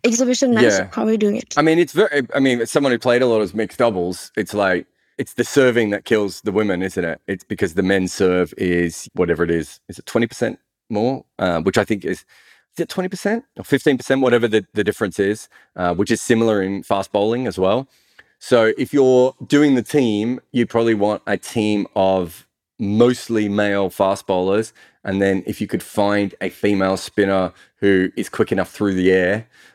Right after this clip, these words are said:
Speaker 2: um, and you'd look for a female wicket keeper, I think would be the most obvious, uh, choice there. Um, th-, I don't think there's any reason why a female wicket keeper couldn't be, uh,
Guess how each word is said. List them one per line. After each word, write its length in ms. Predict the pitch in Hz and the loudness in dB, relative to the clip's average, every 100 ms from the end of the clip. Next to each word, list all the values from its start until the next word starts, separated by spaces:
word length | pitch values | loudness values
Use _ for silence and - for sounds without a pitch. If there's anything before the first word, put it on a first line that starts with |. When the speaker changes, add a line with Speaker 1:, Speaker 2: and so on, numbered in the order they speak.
| _ | _
Speaker 2:
um, 500 | 95 92 90 90 - _ _ | 0 0 0 -4 -6 _ _
and 180 | - 101 | -4 -2
you'd 220 | 98 90 | -2 0
look 140 | 104 110 | -2 0
for 240 | - 101 | 2 4
a 200 | 98 98 | 4 0
female 420 | - - 107 101 | -2 -2 0 0
wicket 340 | 92 107 - - | 0 -2 -4 -2
keeper, 400 | 139 139 175 185 _ _ | -2 0 -4 -6 _ _
I 60 | 185 | -10
think 200 | - 98 | -8 -6
would 140 | 95 | -6
be 140 | 87 95 | -4 -2
the 100 | 92 | 0
most 340 | 95 95 - - | 0 -2 -2 -6
obvious, 560 | 92 98 95 - - _ - | -2 2 0 -2 -16 _ -6
uh, 420 | 95 90 90 85 - | -2 0 0 -2 -6
choice 320 | - 113 104 - | -2 0 0 0
there. 380 | 104 110 123 - _ _ _ | 0 2 -2 -6 _ _ _
Um, 600 | 101 95 95 92 90 90 - _ _ _ | -6 -2 -2 0 0 -2 -6 _ _ _
th-, 140 | 101 104 107 | -8 -4 0
I 60 | |
don't 140 | 98 98 | 0 0
think 140 | 101 | -2
there's 100 | 90 | 0
any 120 | 104 | 0
reason 260 | 95 92 95 | 2 0 0
why 160 | 90 | 0
a 60 | 90 | -2
female 340 | - 95 90 | -2 0 0
wicket 240 | 90 90 87 | 0 -4 -4
keeper 320 | 98 92 90 | -4 0 -2
couldn't 320 | - 95 85 | -2 -4 -2
be, 360 | 85 90 85 - | -2 0 -2 -4
uh, 440 | 92 87 85 82 | -2 0 0 0